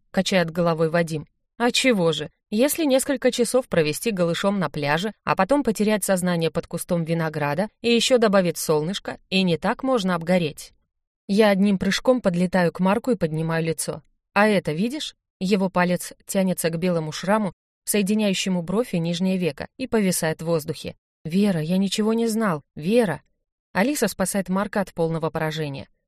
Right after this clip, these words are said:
«На, поработай, если хочешь». Она сует ему в руки молоток и отводит меня в сторону. Мы наблюдаем, как Вадим держит вешалку,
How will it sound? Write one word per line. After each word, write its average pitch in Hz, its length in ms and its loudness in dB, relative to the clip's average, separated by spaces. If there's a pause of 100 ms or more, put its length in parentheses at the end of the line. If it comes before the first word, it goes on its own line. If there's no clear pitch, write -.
(120)
«На, 262 300 0 (140)
поработай, 233 560 4
если 151 220 -6
хочешь». - 460 -8 (440)
Она 233 200 -2
сует 226 360 2
ему 196 180 0
в 185 80 -4
руки 185 220 -4
молоток 165 440 -4
и 190 40 2
отводит 175 420 -4
меня 170 220 -4
в - 60 -10
сторону. 143 420 -6 (400)
Мы 208 100 -2
наблюдаем, 190 500 2
как - 200 -2
Вадим 170 320 0
держит 156 400 -4
вешалку, 208 460 -4